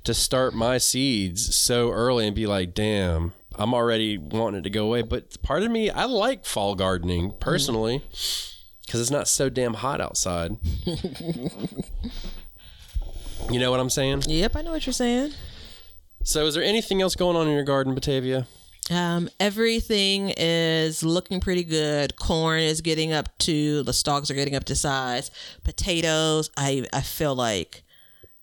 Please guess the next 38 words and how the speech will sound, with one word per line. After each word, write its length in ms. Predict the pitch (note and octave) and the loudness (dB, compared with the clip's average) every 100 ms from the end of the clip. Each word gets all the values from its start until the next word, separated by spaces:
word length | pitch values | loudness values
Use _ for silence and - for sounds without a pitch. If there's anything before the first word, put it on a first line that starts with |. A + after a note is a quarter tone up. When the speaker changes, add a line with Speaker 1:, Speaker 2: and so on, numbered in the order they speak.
| - | -4
Speaker 2:
Adrian, 540 | D#3 D#3 D#3 D#3 D3+ | 0 0 2 2 2
I 80 | D3+ | 0
know 100 | D3+ | 0
you're 180 | D3 C#3+ | 0 0
listening, 460 | C3+ C#3 - B2+ A#2+ | 0 0 0 0 0
and 80 | A#2+ | 0
I 60 | |
feel 180 | B2 C3+ | 0 0
like 140 | C3 C3+ | -2 0
I'm 160 | C3 | 0
jinxing 380 | B2+ B2+ - B2+ | 0 0 0 0
myself, 580 | A#2 A#2 A#2 G2 D3 - - | 0 0 0 -2 -4 -6 -16
<laughs> 140 | - - | -14 -2
right? 680 | E3 G3+ D#4 G#3+ A#3+ A3 C4+ | 2 4 4 2 2 2 2
Like 280 | A#3 G3 F3 | 2 2 2
the 60 | |
purple 240 | G#3+ F3 E3 | 0 0 0
thumb 220 | E3+ D#3+ | 0 0
gardener. 400 | E3 D#3 D3+ D3+ - - - | 0 0 -2 -6 -6 -8 -4
Um, 560 | - E3+ E3 D3+ D3+ D#3 - - - | 0 2 2 0 -4 -10 -14 -8 0
I, 480 | D#3+ D#3 D#3 D#3 - | 2 2 2 2 0
I 80 | D#3+ | 0
feel 220 | F#3+ F3 | 2 0
good 180 | E3 E3+ | 2 0
about 280 | E3 D#3+ E3 | 2 0 0
them. 140 | E3+ | 0
I 60 | D3 | 0
still 260 | - F#3 F#3 | 0 0 0
have 120 | F3 | -2
to 80 | E3 | -2
go 120 | E3 | 0
back 220 | D#3+ - | 0 -2
and 120 | D3 | -4
check 180 | - D3+ | -2 -4
to 60 | E3 | -4
see 220 | - D#3+ | -2 -2
when 300 | C#3+ D3+ D3 | 0 -2 0
I, 300 | C#3 C#3 D3+ | 0 0 -2